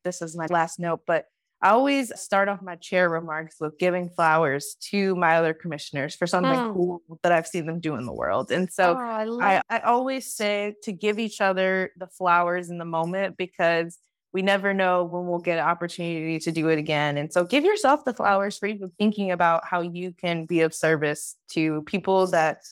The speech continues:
Speaker 1: don't even know your name and don't even know that you're doing the things you're doing. It's so worth it.
Speaker 2: Oh, that's so beautiful. Thank you. I give you a flower.
Speaker 1: Thank you. <laughs>
Speaker 2: If you're finding this show to be valuable,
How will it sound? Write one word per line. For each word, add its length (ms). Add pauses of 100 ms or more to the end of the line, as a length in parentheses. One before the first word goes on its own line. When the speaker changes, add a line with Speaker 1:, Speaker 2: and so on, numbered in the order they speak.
(140)
Speaker 1:
don't 200
even 180
know 100
your 140
name 380 (160)
and 160
don't 180
even 220
know 220
that 180
you're 120
doing 300
the 60
things 320
you're 80
doing. 400
It's 200
so 160
worth 300
it. 140 (640)
Speaker 2:
Oh, 80
that's 240
so 500
beautiful. 760 (180)
Thank 280
you. 400
I 140
give 200
you 160
a 60
flower. 580 (560)
Speaker 1:
Thank 280
you. 420 (300)
<laughs> 100 (720)
Speaker 2:
If 140
you're 100
finding 500
this 180
show 300
to 160
be 160
valuable, 840